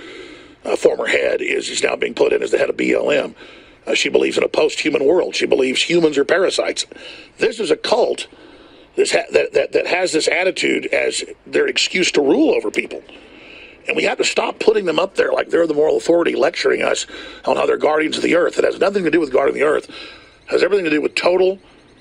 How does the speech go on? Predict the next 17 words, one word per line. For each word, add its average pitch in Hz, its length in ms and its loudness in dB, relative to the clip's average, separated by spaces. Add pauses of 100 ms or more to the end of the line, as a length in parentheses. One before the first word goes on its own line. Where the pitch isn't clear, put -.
(120)
absolute 165 640 0
power 123 420 -2 (640)
and - 140 -4
control 135 640 2
over 131 420 0
every 165 300 -2
calorie, 139 560 -2
over - 300 0
every 165 400 -2 (420)
ounce 175 300 -4
of - 180 0
energy 151 480 -2
that - 120 0
all 156 220 0
of 165 60 0
us 160 140 -2
use, 123 400 -2